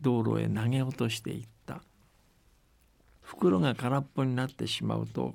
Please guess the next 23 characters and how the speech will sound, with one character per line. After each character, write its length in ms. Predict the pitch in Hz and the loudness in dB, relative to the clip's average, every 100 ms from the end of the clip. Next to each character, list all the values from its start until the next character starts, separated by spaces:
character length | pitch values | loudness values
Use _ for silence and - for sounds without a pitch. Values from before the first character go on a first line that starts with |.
| - | -2
今 180 | 127 120 | -2 0
度 140 | 107 | 0
は 80 | 117 | 0
自 240 | 120 131 | 2 4
分 220 | 135 160 | 6 6
も 100 | 160 | 4
飛 180 | 147 139 | 2 0
び 120 | 135 | 2
降 80 | 127 | 2
り 100 | 117 | 0
て、 320 | - - - - _ _ - - - _ _ | -4 -6 -8 -12 _ _ -20 -20 -20 _ _
パ 140 | 139 127 | 0 2
ン 140 | 120 | 0
を 80 | 110 | 0
拾 260 | 117 113 | 0 0
っ 20 | 110 | 0
て 400 | - - - - | -6 -4 -4 -4
巣 200 | - 135 | 0 2
に 140 | 120 | 2
持 160 | 110 110 | 2 0
ち 160 | - | -4
帰 300 | - 113 107 | -4 -2 0
り、 220 | 117 165 | 0 -2